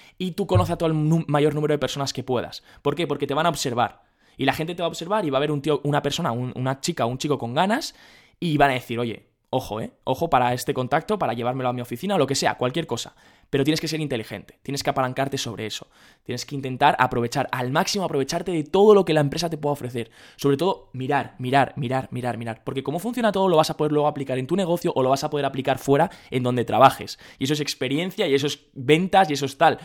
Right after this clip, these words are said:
Porque ver que un negocio, estar en un negocio que funciona, eh, te da muchísimo por dentro, encima, sin tener que tú pagar la formación, sino que es gratis porque te están dando trabajo, pero tú puedes aprender de gratis. Aprende lo máximo, ¿vale?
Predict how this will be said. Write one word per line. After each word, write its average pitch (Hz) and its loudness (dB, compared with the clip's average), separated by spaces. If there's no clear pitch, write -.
Porque 135 -2
ver 143 0
que 175 -4
un 185 0
negocio, 165 0
estar - -2
en 185 -4
un 180 -4
negocio 127 -2
que 113 -10
funciona, 139 -2
eh, 127 2
te 127 0
da 135 8
muchísimo 147 -2
por 135 2
dentro, 233 -2
encima, 135 -2
sin 135 -2
tener 139 -2
que 170 -2
tú 160 2
pagar 135 6
la 131 -2
formación, 131 -4
sino 120 -6
que 110 -8
es 117 -8
gratis 127 -2
porque 104 -8
te - -14
están 120 -8
dando 127 -4
trabajo, 123 0
pero 110 -6
tú 139 -2
puedes 143 -2
aprender 117 -6
de 139 -2
gratis. 110 -6
Aprende 170 0
lo 208 2
máximo, 170 -4
¿vale? 110 -2